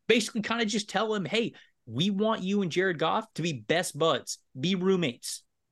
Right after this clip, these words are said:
you know, have that kind of chemistry." And, uh, that's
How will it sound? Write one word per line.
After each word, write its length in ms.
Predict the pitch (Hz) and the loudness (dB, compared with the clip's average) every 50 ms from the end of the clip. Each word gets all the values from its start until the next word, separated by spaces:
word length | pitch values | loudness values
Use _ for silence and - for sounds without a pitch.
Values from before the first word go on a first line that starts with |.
| _ _ _ _ _ _ | _ _ _ _ _ _
you 80 | 147 143 | 0 2
know, 180 | 156 151 135 123 | 2 2 2 0
have 340 | 147 139 165 175 - 180 | 0 0 0 0 0 0
that 180 | 185 196 185 - | 0 0 0 -2
kind 180 | - 185 185 180 | -4 -4 -4 -4
of 60 | 165 - | -4 -6
chemistry." 500 | - 170 170 165 147 - - - - - _ _ _ _ _ _ _ _ _ | -6 -6 -4 -4 -6 -8 -10 -14 -16 -18 _ _ _ _ _ _ _ _ _
And, 380 | - 143 147 147 139 139 135 139 | -4 -2 0 0 -2 0 2 2
uh, 320 | 139 139 135 131 131 127 120 | 4 4 4 4 2 2 2
that's 380 | 123 143 151 - - - - | 0 0 0 -2 -6 -6 -8